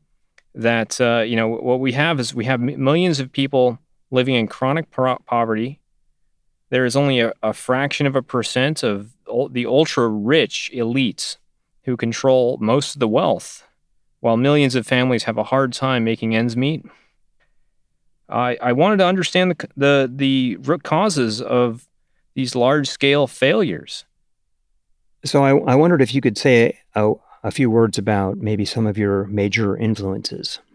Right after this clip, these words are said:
Speaker 1: Yeah, in terms of philosophy, I'm most influenced by Edmund Husserl, who is considered to be the founder of phenomenology,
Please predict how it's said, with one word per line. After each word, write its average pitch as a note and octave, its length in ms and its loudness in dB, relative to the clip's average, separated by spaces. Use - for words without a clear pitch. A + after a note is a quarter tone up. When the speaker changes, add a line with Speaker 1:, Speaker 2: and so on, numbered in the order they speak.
Speaker 1:
Yeah, C#3+ 200 0
in G2+ 60 0
terms B2+ 300 -2
of G2 100 -6
philosophy, G#2 840 -4
I'm G#2+ 220 -4
most E3+ 300 -2
influenced A2 640 -6
by F#2 300 -2
Edmund G2+ 420 -4
Husserl, F2+ 480 -8
who A2+ 120 -10
is F#2+ 100 -10
considered A2 360 -6
to G2+ 80 -4
be G2+ 120 -2
the F2+ 120 -8
founder A2 500 -2
of G2+ 80 -4
phenomenology, F#2 920 -6